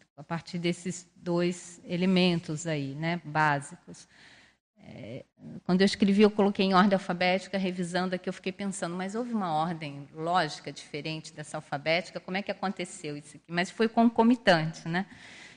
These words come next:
Essa disponibilidade dos,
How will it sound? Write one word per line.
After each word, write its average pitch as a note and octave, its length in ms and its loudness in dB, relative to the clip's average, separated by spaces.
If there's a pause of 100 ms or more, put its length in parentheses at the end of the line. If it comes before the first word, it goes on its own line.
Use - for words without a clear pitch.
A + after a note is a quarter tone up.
(180)
Essa D#3+ 460 2
disponibilidade F3 1200 4
dos, D#3+ 340 -8